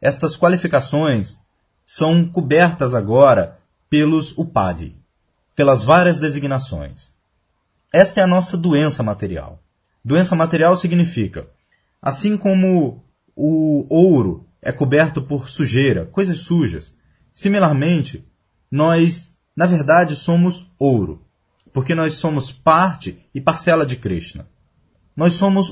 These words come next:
um pequeno Krishna, muito pequeno, mas nós também somos da mesma qualidade.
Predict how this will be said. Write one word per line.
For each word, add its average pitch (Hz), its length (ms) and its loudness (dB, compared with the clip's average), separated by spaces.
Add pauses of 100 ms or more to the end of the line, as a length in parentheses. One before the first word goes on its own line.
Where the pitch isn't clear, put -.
um 180 80 4
pequeno 196 400 0
Krishna, - 440 -6
muito 214 320 0
pequeno, 87 540 -8 (600)
mas 151 280 2
nós 175 220 2
também 185 240 2
somos 170 380 0
da 139 100 0
mesma 175 380 2
qualidade. 85 640 -4